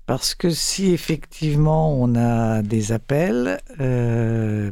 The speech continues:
puisque nous fonctionnons essentiellement par téléphone, même uniquement par téléphone, euh,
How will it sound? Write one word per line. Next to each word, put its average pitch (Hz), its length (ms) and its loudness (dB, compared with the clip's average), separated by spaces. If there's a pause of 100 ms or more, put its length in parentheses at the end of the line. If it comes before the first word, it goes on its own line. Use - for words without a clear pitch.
puisque - 220 -12
nous 127 120 2
fonctionnons 131 440 0
essentiellement 120 500 0
par 117 140 -4
téléphone, 135 540 0 (100)
même 117 160 -2 (220)
uniquement 123 320 -2
par 104 80 -2
téléphone, 147 480 -2 (580)
euh, 120 720 0